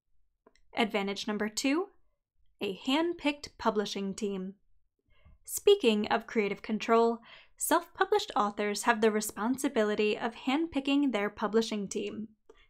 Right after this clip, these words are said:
That is, the freelance editors, cover designers, formatters, et cetera, who will work on their book. While some writers might see this responsibility as a burden,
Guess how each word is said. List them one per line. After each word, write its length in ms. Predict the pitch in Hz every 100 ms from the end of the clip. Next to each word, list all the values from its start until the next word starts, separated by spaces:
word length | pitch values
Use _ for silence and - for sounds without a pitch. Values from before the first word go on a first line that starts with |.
| -
That 120 | 240
is, 380 | 233 233 220 -
the 240 | 233 214 214
freelance 460 | 240 214 202 196 -
editors, 720 | 285 285 277 277 277 269 -
cover 260 | - 247 233
designers, 760 | 226 226 220 220 220 214 - -
formatters, 560 | 262 226 208 196 196 -
et 120 | -
cetera, 440 | 359 277 240 247 240
who 120 | 294
will 180 | 294 285
work 320 | 220 208 202
on 240 | - 202 185
their 240 | 180 180 -
book. 420 | 220 - _ - _ _ _ _ _ _ _
While 120 | 320
some 280 | 320 403 427
writers 360 | 320 311 311 294
might 260 | 226 240
see 180 | - 226
this 200 | 220 220
responsibility 920 | 214 - 196 190 202 208 214 214 214
as 240 | - 208 202
a 100 | 190
burden, 560 | 175 226 240 262 262